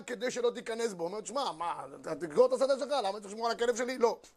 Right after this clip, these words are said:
התורה מחייבת אדם לשמור על הבעלי חיים שלו. נקודה. אומר פה המחבר דבר מאוד מעניין, זה גם חלק מהאבי דין איש דינא לנפשי, תראו, יש קצבים, יש להם בהמות לשחוט ביום השוק. אם הן מזיקות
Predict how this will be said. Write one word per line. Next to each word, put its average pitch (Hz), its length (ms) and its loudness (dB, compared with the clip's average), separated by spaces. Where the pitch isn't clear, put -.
התורה 208 400 4
מחייבת 269 520 0
אדם 247 320 -2
לשמור 262 540 0
על 202 80 -4
הבעלי 185 300 -2
חיים 190 240 -10
שלו. 165 200 -10
נקודה. 175 280 4
אומר 185 220 6
פה 208 100 4
המחבר 196 380 2
דבר 190 200 2
מאוד 196 240 -4
מעניין, 185 420 -6
זה 135 160 2
גם 208 200 6
חלק 214 300 2
מהאבי 208 220 2
דין 208 140 -2
איש 202 80 0
דינא 202 200 0
לנפשי, 185 440 4
תראו, 196 340 -2
יש 240 140 8
קצבים, 240 560 2
יש 202 160 6
להם 247 160 6
בהמות 220 360 2
לשחוט 233 300 0
ביום 240 200 2
השוק. 247 400 -4
אם 196 100 4
הן 302 200 6
מזיקות 277 640 2